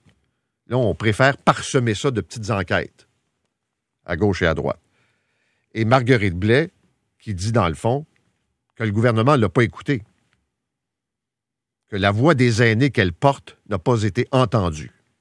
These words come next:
Et que, finalement, je la cite, « J'ai le pouvoir que le premier ministre me donne. » Sous-entendre que le premier ministre n'a pas donné grand pouvoir et qu'elle pouvait pas faire grand-chose dans ce contexte-là. Et là, vous avez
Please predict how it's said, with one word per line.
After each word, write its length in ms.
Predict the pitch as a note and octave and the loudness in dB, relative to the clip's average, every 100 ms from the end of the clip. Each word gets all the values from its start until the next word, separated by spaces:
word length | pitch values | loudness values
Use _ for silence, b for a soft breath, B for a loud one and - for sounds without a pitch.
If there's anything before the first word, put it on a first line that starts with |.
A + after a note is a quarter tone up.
| _ _ _ _ _ _ _ _ _ _ _ _ _ _ _ _ _ - | _ _ _ _ _ _ _ _ _ _ _ _ _ _ _ _ _ -12
Et 100 | F#2+ | -8
que, 260 | A2+ G#2+ - | -2 -2 -2
finalement, 640 | - - A2 F2+ E2+ C3 - | -10 -4 0 0 0 -2 -4
je 100 | A2+ | -6
la 160 | D#2+ D2 | -4 -4
cite, « 420 | - B2 - - _ _ _ _ | -6 -8 -8 -20 _ _ _ _
J'ai 200 | F2 G#2+ | -6 -2
le 120 | A#2 G#2 | 0 0
pouvoir 420 | G2+ F#2 C3 B2+ | 0 2 2 2
que 100 | G2+ | -2
le 120 | F2+ | -4
premier 260 | G#2 G#2 F#2 | -2 -2 -2
ministre 340 | F#2+ G#2+ - | -2 -2 -2
me 100 | D#2+ | -4
donne. » 280 | D#2+ F#2+ B1 _ _ _ _ _ _ _ _ _ _ _ _ _ | -2 -2 -4 _ _ _ _ _ _ _ _ _ _ _ _ _
Sous-entendre 600 | - F2+ F2 E2 A#2+ G#2+ | -12 -4 -2 0 0 0
que 60 | |
le 60 | E2 | -4
premier 280 | F#2 G2 F2 | -2 -2 -2
ministre 320 | F2 B2 G#2 | -2 -2 -2
n'a 40 | |
pas 120 | F2 G2 | -4 -2
donné 240 | F#2+ G#2 | -2 -2
grand 240 | G2 A2 | 0 -2
pouvoir 500 | E2+ F2+ E2 F#2 B2+ C3+ _ _ _ _ _ _ _ _ | -2 -4 0 0 -2 -10 _ _ _ _ _ _ _ _
et 60 | F#2 | -8
qu'elle 160 | G#2+ F#2 | -6 -4
pouvait 200 | G#2+ F#2+ | -2 -2
pas 120 | G2 | 2
faire 200 | C#3 B2+ | 2 2
grand-chose 460 | G#2+ E2 A2 F2+ - - _ _ _ _ - | 0 -2 -2 -2 -4 -20 _ _ _ _ -12
dans 180 | E2+ D#2+ | -8 -6
ce 140 | - | -6
contexte-là. 720 | D2+ F#2+ E2 F2+ - D2 C#2 - | -6 -6 -4 -6 -6 -6 -6 -4
Et 100 | A#2 | 0
là, 80 | F3+ | 2
vous 200 | C#3+ A#2+ | 2 0
avez 320 | A2 A#2+ D#3 | 0 0 -4